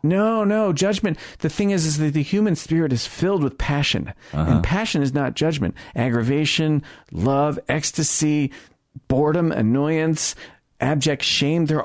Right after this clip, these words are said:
Speaker 1: all real.
Speaker 2: But it's taking ownership or recognizing
Speaker 1: Yeah.
Speaker 2: that you're having the emotion.
Speaker 1: Yeah, I
Speaker 2: It,
Speaker 1: feel aggravated,
Speaker 2: you're
Speaker 1: by
Speaker 2: not,
Speaker 1: the way.
Speaker 2: you're not judging the other thing.
Speaker 1: Yeah.
Speaker 2: Interesting, yeah.
Speaker 1: Yeah. So, so I, I say this,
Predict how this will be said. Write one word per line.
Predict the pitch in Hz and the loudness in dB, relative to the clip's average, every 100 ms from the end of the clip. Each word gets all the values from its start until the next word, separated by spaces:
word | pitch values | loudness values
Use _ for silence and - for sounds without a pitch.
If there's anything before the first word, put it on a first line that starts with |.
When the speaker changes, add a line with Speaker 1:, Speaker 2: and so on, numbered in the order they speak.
| - | 0
Speaker 1:
all | 165 175 180 180 175 170 165 _ _ - - | 0 2 4 2 2 -2 -6 _ _ -16 -4
real. | 156 185 175 101 - - | 2 4 4 0 -4 0
Speaker 2:
But | 98 | 4
it's | 95 87 | 4 2
taking | - 113 104 101 85 | 0 2 2 4 4
ownership | 85 85 85 90 85 | 4 2 2 2 2
or | 80 78 | 2 2
recognizing | 85 87 87 80 78 78 76 76 | 0 0 0 0 2 2 2 0
Speaker 1:
Yeah. | 67 | -2
Speaker 2:
that | 78 71 - - | -2 -2 -4 -4
you're | 82 90 | 2 4
having | 92 85 71 73 | 4 2 0 0
the | |
emotion. | 73 71 71 - 69 67 | 0 0 -2 -4 -6 -2
Speaker 1:
Yeah, | 214 233 127 - | 0 0 -2 -2
I | 180 | 0
Speaker 2:
It, | 175 | 2
Speaker 1:
feel | 240 214 | 2 0
aggravated, | 156 143 131 131 123 | -2 0 0 2 2
Speaker 2:
you're | 95 | 4
Speaker 1:
by | 95 | 4
Speaker 2:
not, | |
Speaker 1:
the | 123 | 2
way. | 120 107 92 - | 2 0 -4 -2
Speaker 2:
you're | 87 | 0
not | 90 82 | 0 -2
judging | 85 87 87 82 78 | 0 0 2 2 2
the | 73 | 0
other | 69 69 | 0 -2
thing. | - 82 71 67 | -2 -2 0 0
Speaker 1:
Yeah. | 113 101 - - _ | 0 -2 -4 -14 _
Speaker 2:
Interesting, | - 73 73 67 62 | -10 -8 -8 -8 -4
yeah. | 73 | -2
Speaker 1:
Yeah. | 139 117 87 - - | 0 0 -4 -10 -8
So, | - 175 160 139 | -2 0 -2 -4
so | - 170 165 - | -2 0 0 -2
I, | - 143 147 | -2 0 0
I | 135 | 0
say | 143 - | 0 0
this, | 165 156 - | 0 0 -2